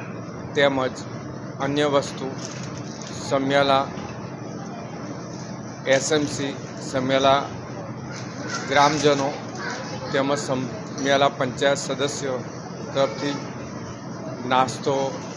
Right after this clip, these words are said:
બિસ્કિટ, ચોકલેટો વગેરેનો ઉપહાર આપવામાં આવ્યો.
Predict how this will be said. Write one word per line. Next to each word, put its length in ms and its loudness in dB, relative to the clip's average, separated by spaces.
બિસ્કિટ, 360 -2
ચોકલેટો 580 0
વગેરેનો 380 0
ઉપહાર 360 4
આપવામાં 480 6
આવ્યો. 160 2